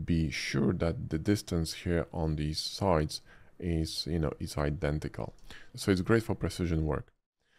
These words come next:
But now check this out. You have more options, <laughs> way more options in here. I'm not gonna be going into detail on all of them, but I'll show you one or two. And, uh, well, this will be one. And another one that's really interesting is actually, um,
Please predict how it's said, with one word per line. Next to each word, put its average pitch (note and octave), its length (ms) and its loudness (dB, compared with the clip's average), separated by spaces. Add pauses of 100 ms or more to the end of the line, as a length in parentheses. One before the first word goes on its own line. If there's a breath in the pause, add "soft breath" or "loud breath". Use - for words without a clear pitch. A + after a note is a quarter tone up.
(260 soft breath)
But G#2+ 80 -2
now A2 140 8
check B2+ 180 2
this B2 180 0
out. E2+ 240 6 (340)
You A2+ 140 2
have A#2+ 200 4
more G#2+ 420 6
options, F2+ 380 2
<laughs> - 0 -
way E2+ 340 2
more F#2 240 6
options E2 420 -2
in E2 140 0
here. F2+ 260 2
I'm E2+ 120 4
not A2+ 100 8
gonna A#2 220 6
be F#2+ 100 6
going F2+ 400 8
into E2 320 0
detail E2+ 300 2
on C2 160 0
all D#2 160 4
of F#2+ 80 4
them, A2+ 240 6 (540 soft breath)
but - 120 0
I'll F#2 140 8
show F#2 240 4
you F2+ 120 6
one E2 180 6
or D#2+ 60 4
two. G2 280 2 (720)
And, F#2 520 8
uh, F2 220 6
well, F2+ 200 8
this F2+ 260 2
will F2+ 80 2
be E2+ 100 4
one. E2 380 4 (120)
And F#2 360 4
another G#2 260 4
one A2+ 160 8
that's G2 180 4
really F#2 240 6
interesting F2+ 600 2
is F2 180 0
actually, E2+ 680 2 (140)
um, - 440 -2